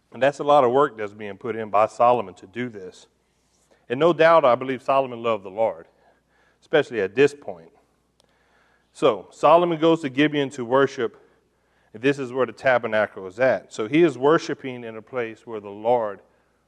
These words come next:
wants us to worship. He wants us to come to the tabernacle and worship him.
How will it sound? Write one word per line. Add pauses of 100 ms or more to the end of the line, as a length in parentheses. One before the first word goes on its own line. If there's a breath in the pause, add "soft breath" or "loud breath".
(120)
wants
us
to
worship.
He
wants
us
to
come
to
the
tabernacle
and
worship
him.